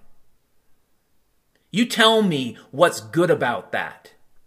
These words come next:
You give me your little Seattle banker speech and tell me how great that is. I don't want to hear it. And if you sense anger in my voice, it's not directed at any stupid fucking Seattle,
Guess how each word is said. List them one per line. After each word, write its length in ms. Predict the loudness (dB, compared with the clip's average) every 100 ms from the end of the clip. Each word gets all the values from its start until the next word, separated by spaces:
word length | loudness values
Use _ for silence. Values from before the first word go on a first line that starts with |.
| -20 -20 -4
You 180 | -2
give 240 | 0 0 0
me 120 | -2
your 180 | 0 0
little 420 | 2 4 4 0 -10
Seattle 600 | -6 2 4 4 2 0
banker 540 | 2 2 2 -2 -6
speech 600 | -6 -8 -6 -4 -2 -4
and 140 | -8 -4
tell 200 | -2 0
me 160 | 0
how 200 | 2 2
great 560 | 0 -4 0 0 0 0
that 260 | 0 2
is. 560 | -4 -10 -12 -20 -20 -20 -20 -20 -20 _ _ _ _ _ _ _ _ _ _ _ _ _
I 140 | 4 6
don't 180 | 6
want 160 | 2 -2
to 60 | -2
hear 280 | 0 2
it. 240 | 0 -2 -12 _ _ _ _ _ _ _ _ _ _ _ -20 -6
And 140 | -4
if 100 | -2
you 120 | -2 -2
sense 360 | 2 0 0 -6
anger 500 | -6 -4 0 0 0
in 120 | -2
my 220 | 0 -2
voice, 360 | -2 -4 -4 -6
it's 160 | -8 -6
not 260 | -4 -6
directed 500 | -2 0 0 -2 -6
at 120 | -4
any 200 | -4 -4
stupid 500 | -6 -8 -10 -8 -10
fucking 440 | -6 -4 -4 -6 -8
Seattle, 600 | -4 -2 0 0 -2